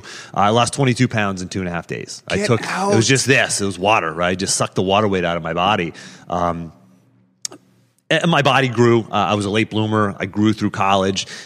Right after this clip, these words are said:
Speaker 1: and, and I was just in a weight class I couldn't make weight anymore. So, uh, lost the weight, stepped on the scale, you know, hydrated, ate, drank all night long, and, you know, recovered for the next day. Well, I never really fully recovered.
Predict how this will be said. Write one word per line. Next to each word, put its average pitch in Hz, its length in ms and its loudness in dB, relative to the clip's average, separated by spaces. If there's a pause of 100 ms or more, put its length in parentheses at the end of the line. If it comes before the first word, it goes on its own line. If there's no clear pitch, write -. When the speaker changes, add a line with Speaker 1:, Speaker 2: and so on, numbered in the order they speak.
Speaker 1:
and, 90 340 -2
and 87 180 -2
I 87 100 2
was 90 140 -2
just 98 220 -4
in 92 60 -4
a 87 40 -4
weight 90 140 -2
class 82 280 -4
I 92 40 -4
couldn't 87 220 -8
make 85 180 -6
weight 87 160 -2
anymore. 80 380 -10
So, 85 260 -2 (320)
uh, 80 400 -2
lost 127 300 2
the 110 80 0
weight, 104 220 4
stepped - 280 0
on 107 80 0
the 95 60 -4
scale, 95 520 2 (280)
you 107 100 -2
know, 85 300 -2 (100)
hydrated, 107 600 0
ate, 107 400 -2
drank 101 280 -4
all 104 180 0
night 101 180 -4
long, 98 340 -2
and, 95 220 -8
you 92 100 -4
know, 92 80 -4
recovered 95 380 -6
for 95 120 -8
the 92 60 -6
next 92 160 -8
day. 95 200 -2 (180)
Well, 123 100 2
I 120 40 4
never 120 260 0
really 107 180 0
fully 92 280 -4
recovered. 87 440 -4